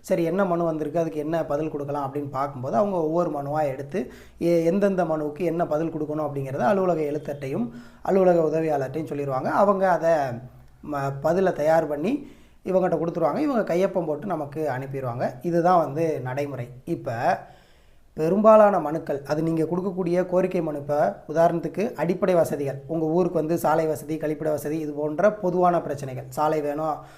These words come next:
அஹ், ஊரினுடைய வளர்ச்சி திட்ட பணிகளுக்கு ஏதோ ஒரு கோ-, மனு வந்து கொடுக்குறீங்க. அதுபோக உங்களுடைய தனிப்பட்ட பிரச்சனைக்கு, "எனக்கு வந்து வீடு வேணும், நான் வந்து இந்த திட்டத்துக்கு, நலத்திட்ட உதவிகளுக்கு வந்து விண்ணப்பிச்சிருந்தேன், இப்போ வரைக்கும் எந்த பதிலும் இல்லை"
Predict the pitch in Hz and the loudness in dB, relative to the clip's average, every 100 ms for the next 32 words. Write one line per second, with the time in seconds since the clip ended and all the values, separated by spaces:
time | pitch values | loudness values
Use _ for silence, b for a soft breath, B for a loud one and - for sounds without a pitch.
0 | B - 143 147 180 185 170 165 160 160 | B -6 -2 0 0 0 0 0 2 2
1 | 175 - 160 156 151 147 151 233 202 214 | 0 -6 -6 -4 -4 -4 -4 0 6 6
2 | 175 160 151 147 139 156 160 143 151 160 | 6 0 -4 -4 -4 -2 -2 -2 -2 -2
3 | 143 139 131 120 - - B B 170 165 | -2 -6 -6 -8 -8 -14 B B -2 2
4 | 165 180 185 190 180 202 180 - - 180 | 6 6 6 2 2 2 2 0 2 0
5 | 226 226 196 151 147 135 123 123 165 170 | 2 2 2 0 -6 -10 -12 -8 -2 0
6 | 151 160 170 156 170 180 151 135 139 123 | 0 0 0 0 0 0 -2 -4 -8 -10
7 | B B 147 165 160 180 170 151 170 202 | B B 0 2 2 0 -2 -4 -2 -2
8 | 180 165 170 156 143 180 190 170 170 156 | -2 -4 -2 -2 0 0 0 0 0 0
9 | 151 147 143 147 165 147 156 147 151 135 | -2 -4 -6 -4 -2 -2 -4 -6 -10 -6
10 | 135 139 143 160 156 160 143 143 143 143 | -6 -6 -2 0 0 -4 -4 -4 -4 -4
11 | 151 151 139 139 131 | -4 -6 -8 -6 -6